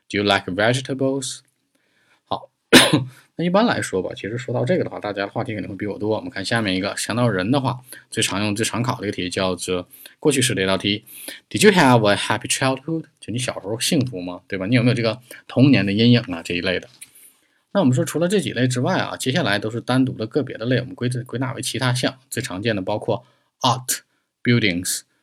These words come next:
shopping、weather、season、color、collection、pet、nature and travel。那有这么多项，那 Jason 为什么不给你们分类呢？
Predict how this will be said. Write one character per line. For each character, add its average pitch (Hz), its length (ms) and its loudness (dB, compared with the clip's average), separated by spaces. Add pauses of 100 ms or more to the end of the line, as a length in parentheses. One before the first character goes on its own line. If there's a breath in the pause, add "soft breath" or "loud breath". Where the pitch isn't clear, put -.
shopping、 107 640 -4 (340)
weather、 113 480 4 (220)
season、 101 600 -2 (280)
color、 110 520 2 (180)
collection、 110 680 -4 (140)
pet、 - 380 -4 (400)
nature 131 500 0
and 95 220 -6
travel。 98 540 -2 (320 soft breath)
那 190 100 0
有 120 60 0
这 202 100 0
么 165 80 2
多 104 100 0
项， 104 200 -6
那 104 80 -8
Jason 123 240 0
为 117 80 -2
什 107 80 -4
么 104 60 -8
不 110 60 -10
给 110 80 -6
你 104 100 -10
们 131 100 -16
分 110 160 -6
类 123 140 2
呢？ 90 120 -4